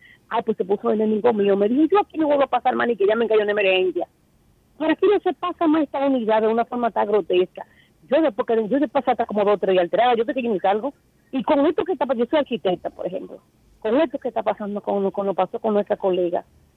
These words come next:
y con lo que estamos viendo frente a la policía, el presidente tiene que dar una respuesta. Yo apoyo mil por mil a Heredia. Si lo pusieron a él ahí, si pusieron a, a, a Ricardo Nieves, que son personas hasta ahora honestas,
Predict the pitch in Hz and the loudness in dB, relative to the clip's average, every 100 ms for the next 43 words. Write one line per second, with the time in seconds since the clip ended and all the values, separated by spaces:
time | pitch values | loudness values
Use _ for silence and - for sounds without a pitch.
0 | _ _ - 208 233 226 214 233 269 254 | _ _ -16 -2 0 0 0 2 2 2
1 | 240 233 226 220 214 196 214 196 220 202 | 0 -2 -2 0 0 2 0 0 -2 -4
2 | 202 240 233 240 226 214 214 208 208 185 | -4 -6 -2 -4 0 0 0 -2 0 0
3 | 320 - 202 190 214 233 233 208 202 208 | 0 0 -2 0 0 0 0 0 -2 -4
4 | 190 202 180 202 196 _ _ - 185 190 | -2 -2 0 -2 -4 _ _ -6 0 2
5 | 202 185 190 - _ _ _ _ - 226 | 0 0 -4 -6 _ _ _ _ -6 -2
6 | 208 180 208 262 302 254 233 220 190 190 | -2 -2 -4 0 0 0 0 2 2 0
7 | 208 160 185 226 269 262 226 196 - _ | -4 -8 -4 0 0 2 0 -2 -10 _
8 | 208 202 202 202 214 175 220 240 226 226 | -4 0 2 2 0 2 2 2 0 2
9 | 214 170 226 226 240 233 220 - 196 220 | 0 0 -6 -4 -2 -2 -2 0 4 4
10 | 202 202 202 - 92 | 4 2 0 0 -6